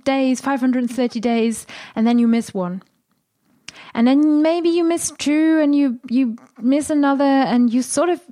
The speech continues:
you, you sort of didn't have the motivation of keeping going anymore. It, it doesn't look so good. You've got that gap, and you kind of don't know if starting again is worth it. Now, I want to say, first of all,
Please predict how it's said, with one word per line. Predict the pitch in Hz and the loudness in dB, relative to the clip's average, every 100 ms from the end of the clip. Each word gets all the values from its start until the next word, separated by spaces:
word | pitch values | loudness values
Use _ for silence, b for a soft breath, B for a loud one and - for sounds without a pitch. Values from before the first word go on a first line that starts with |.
| 220 | -12
you, | 208 220 | -12 -8
you | 220 | -4
sort | 277 285 285 | -2 0 -2
of | 262 - | -4 -6
didn't | 247 285 | -2 0
have | 277 269 - - | 0 0 -6 -8
the | 247 | -2
motivation | 247 254 240 233 254 - | 0 0 0 -2 -2 -4
of | 220 - | -6 -4
keeping | - - 208 196 | -6 -4 -4 -2
going | 226 254 311 302 | -2 -2 -4 -4
anymore. | 311 302 302 302 311 B B B | -4 0 2 2 2 B B B
It, | 233 - | -8 -6
it | 254 | -6
doesn't | 262 240 220 185 | -4 0 0 0
look | 277 - | -2 -2
so | - 254 | -6 -2
good. | 294 294 | 0 -2
You've | 226 202 | -4 -4
got | 247 | -4
that | 220 220 - | -4 -6 -4
gap, | 294 294 - - B B B B | -2 -2 -6 -20 B B B B
and | 240 240 240 247 247 226 - - B B B B B - | 0 4 4 6 4 0 -8 -18 B B B B B -4
you | 254 | 0
kind | 415 494 | 0 0
of | 277 | 0
don't | 233 220 | 0 0
know | 226 220 | 0 0
if | 214 | -2
starting | - 214 208 202 | -2 -4 -4 -4
again | 185 190 185 | -4 -4 -4
is | 180 | -4
worth | 185 180 - | -2 -4 -6
it. | 151 - - - _ _ _ _ _ _ B B | -12 -12 -20 -20 _ _ _ _ _ _ B B
Now, | 220 | -2
I | |
want | 247 285 | 0 -2
to | 381 | -6
say, | - 269 247 | -2 0 0
first | - 226 - | 0 -4 -4
of | 208 | -6
all, | 190 190 190 | -2 -2 -4